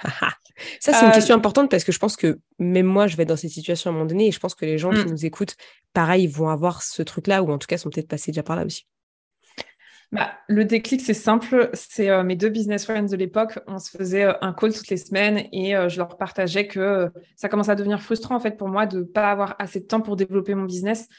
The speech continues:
Speaker 2: parce que ça commençait, euh, à fonctionner et, euh, voilà, je, en tout cas, je commençais à avoir mes premiers clients et en fait, j'avais envie de passer beaucoup plus de temps sur mon business et je leur partage ma frustration et ils me disent, « Mais pourquoi tu, pourquoi tu décides pas de quitter ton travail maintenant ? »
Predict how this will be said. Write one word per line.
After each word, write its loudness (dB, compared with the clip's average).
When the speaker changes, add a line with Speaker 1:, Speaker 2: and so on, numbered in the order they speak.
Speaker 2:
parce -6
que -4
ça 0
commençait, 0
euh, 2
à 0
fonctionner -2
et, -2
euh, -4
voilà, 0
je, -6
en -6
tout -10
cas, 2
je -4
commençais -2
à 0
avoir -2
mes -2
premiers 0
clients -6
et -2
en -2
fait, 0
j'avais 0
envie -2
de -10
passer -4
beaucoup -8
plus -6
de -8
temps -4
sur -4
mon 0
business -2
et 0
je -4
leur 0
partage 0
ma 0
frustration -4
et -2
ils 0
me 2
disent, « -2
Mais 2
pourquoi 0
tu, -2
pourquoi 0
tu -4
décides -6
pas 0
de -2
quitter -4
ton -2
travail -2
maintenant ? » -2